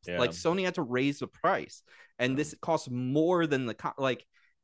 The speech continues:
Speaker 1: My, my only concern is, is that, you know, if people are
Speaker 2: You know.
Speaker 1: making V R, that the,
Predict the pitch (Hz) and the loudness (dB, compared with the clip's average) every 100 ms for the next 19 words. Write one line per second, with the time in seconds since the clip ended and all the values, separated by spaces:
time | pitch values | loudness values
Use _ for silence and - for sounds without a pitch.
0 | _ _ _ _ _ _ _ _ _ _ | _ _ _ _ _ _ _ _ _ _
1 | _ - 117 135 151 151 156 151 135 120 | _ -8 0 0 2 0 0 -2 -4 -8
2 | - 120 113 107 92 92 90 95 90 - | -2 0 2 -2 -6 -8 0 2 0 -2
3 | 104 87 85 95 - 113 101 98 95 90 | -4 -2 -2 -6 -6 -6 -2 -2 0 0
4 | 127 104 90 90 80 87 80 73 73 - | 2 0 0 -8 -8 -6 -4 -4 -8 -12
5 | _ _ _ _ _ _ _ - 95 90 | _ _ _ _ _ _ _ -6 -4 -4
6 | 90 | -6